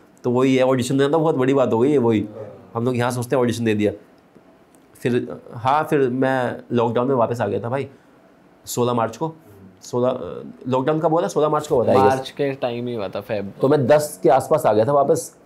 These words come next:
Speaker 1: पापा ने मुझे बुलाया था कि, "आ जा, दिक्कत हो जाएगी।" और मुझे लगा, ठीक है, मैं सामान भी नहीं लेके आया था, मेरा पासपोर्ट, सामान वहीं था, मैं एक छोटा सा बैग लेके आ गया था। मैंने कहा, "हफ्ते भर के लिए जाना हूँ"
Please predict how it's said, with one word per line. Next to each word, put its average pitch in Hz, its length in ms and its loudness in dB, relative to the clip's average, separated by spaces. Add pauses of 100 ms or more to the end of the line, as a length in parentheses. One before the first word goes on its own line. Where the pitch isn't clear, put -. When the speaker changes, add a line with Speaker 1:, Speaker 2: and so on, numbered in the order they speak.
Speaker 1:
पापा 127 200 2
ने 139 100 2
मुझे 143 180 2
बुलाया 123 260 4
था 160 100 2
कि, 156 120 2
"आ 123 120 6
जा, 165 200 4
दिक्कत 127 300 0
हो 120 80 2
जाएगी।" 131 300 2 (720)
और 113 360 2
मुझे 127 220 0
लगा, 170 140 4
ठीक 175 160 2
है, 175 60 4
मैं 175 60 2
सामान 160 260 2
भी 160 60 4
नहीं 165 80 4
लेके 139 180 4
आया 104 80 4
था, 104 80 -2
मेरा 120 140 2
पासपोर्ट, 123 540 2
सामान 127 220 -2
वहीं 117 200 2
था, 139 100 2
मैं 160 100 2
एक 151 80 -2
छोटा 127 180 0
सा 127 80 -2
बैग 117 160 4
लेके 120 180 2
आ 110 80 4
गया 120 120 4
था। 143 80 2
मैंने 139 160 2
कहा, 127 100 -2
"हफ्ते 123 180 0
भर 127 140 0
के 135 100 2
लिए 131 80 4
जाना 123 200 2
हूँ" 139 160 -2